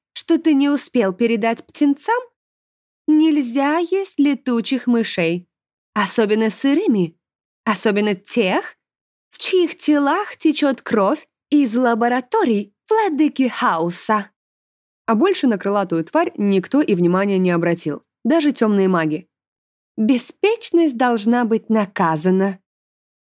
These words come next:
ухмыльнулась Берклея, облетев проклятый замок и безошибочно, по следу ее же проклятий, найдя приоткрытое окно в комнате ее девочек. Магическая защита, наложенная поверх ее давних заклинаний, легко пропустила старую знакомую,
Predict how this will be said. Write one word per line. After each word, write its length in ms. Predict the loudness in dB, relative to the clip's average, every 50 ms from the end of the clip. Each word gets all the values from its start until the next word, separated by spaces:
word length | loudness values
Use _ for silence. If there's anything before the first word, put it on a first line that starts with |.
| _ -4 -4
ухмыльнулась 640 | -4 0 0 0 2 2 2 2 2 2 2 0 0
Берклея, 640 | 0 -2 -2 -2 0 0 2 2 0 -2 -4 _ _ _ -2
облетев 480 | 0 2 2 2 2 2 0 -2 -2
проклятый 440 | -2 -2 -2 0 2 0 2 2 0
замок 380 | 0 2 0 2 0 -2 -4 _ _ _ _ _ _ _ _ -2
и 80 | 0 2
безошибочно, 800 | 2 2 2 0 0 0 0 0 0 0 -2 -2 -4 -4 -6 _ _ _ -4
по 80 | -4 -2
следу 320 | 0 2 0 2 2 2
ее 260 | 2 2 2 2 2
же 120 | 0 -2 -4
проклятий, 640 | -4 -4 -4 -2 -2 -2 -2 0 0 -2 -4 -4 _ _ _ _ _ _ _ _ _ -2
найдя 360 | 0 2 2 2 2 0 -2
приоткрытое 720 | 0 0 0 0 0 -2 -4 -2 -2 -2 0 0 0 0 0
окно 300 | -2 -2 -2 0 0 0
в 80 | -2
комнате 640 | -2 -2 0 2 2 0 -2 -2 -2 -2 -2 -2 _ _ _ _ -10
ее 340 | -2 0 0 2 2 2 0
девочек. 600 | 0 0 -2 -2 -4 -8 -10 -14 -14 -18 _ _ _ _ _ _ _ _ _ _ _ _ _ _ _ _ _ _ 0
Магическая 600 | 0 2 2 2 0 0 -2 -6 -4 -2 -2 0
защита, 420 | 0 0 -2 -2 -2 -2 0 0
наложенная 640 | 0 2 0 0 0 -2 -2 -2 -2 0 0 0 -2
поверх 500 | -2 -4 -4 -2 0 -2 -2 -2 -4 -2
ее 220 | -2 -2 0 0 0
давних 420 | 0 0 0 0 0 -2 -2 -2
заклинаний, 640 | -2 -2 -2 -2 0 0 0 2 2 2 2 2 2
легко 420 | 0 0 -2 -4 _ -2 -2 -2
пропустила 720 | 0 0 -2 0 0 -2 -2 -2 0 0 0 2 2 0
старую 420 | -2 -2 -2 -2 0 2 0 0
знакомую, 640 | 0 0 0 -2 0 0 0 0 0 -2 -6 -10 -14